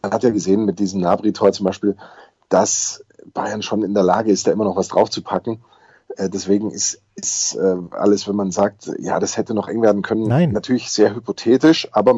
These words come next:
Speaker 1: wenn man sich schön, sich schön reden woll-, will und was die Kölner hoffentlich nicht tun,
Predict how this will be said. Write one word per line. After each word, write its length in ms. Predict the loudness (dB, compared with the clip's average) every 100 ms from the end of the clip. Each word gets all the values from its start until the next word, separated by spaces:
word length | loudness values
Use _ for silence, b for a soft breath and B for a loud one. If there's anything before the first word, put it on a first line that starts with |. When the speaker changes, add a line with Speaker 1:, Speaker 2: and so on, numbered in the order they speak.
| 0 -4
Speaker 1:
wenn 120 | 0
man 120 | 0
sich 140 | 0
schön, 220 | -2 0 0
sich 160 | 0
schön 320 | 4 6 6
reden 380 | 4 2 2 4
woll-, 260 | 6 6 4
will 320 | 4 4 4 -2
und 320 | -10 -10 -12 -6
was 160 | -4
die 140 | -4 -2
Kölner 280 | 2 4 2
hoffentlich 320 | 0 -4 2
nicht 240 | 2 0
tun, 300 | -6 -6 -6